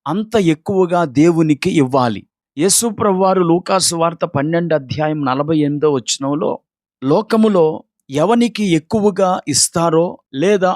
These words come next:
అప్పగిస్తారో, వాని యొద్ద నుండి ఎక్కువగా అడుగుతారని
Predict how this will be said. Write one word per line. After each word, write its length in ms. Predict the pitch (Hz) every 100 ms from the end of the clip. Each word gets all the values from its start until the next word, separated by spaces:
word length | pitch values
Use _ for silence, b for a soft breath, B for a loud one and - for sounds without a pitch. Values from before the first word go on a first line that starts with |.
| -
అప్పగిస్తారో, 960 | - 180 170 160 - 170 147 127 135 - _ -
వాని 320 | 127 175 220
యొద్ద 260 | 208 190 196
నుండి 280 | 196 196 180
ఎక్కువగా 760 | 147 - 196 196 175 165 165 -
అడుగుతారని 920 | 123 139 156 165 170 165 160 160 170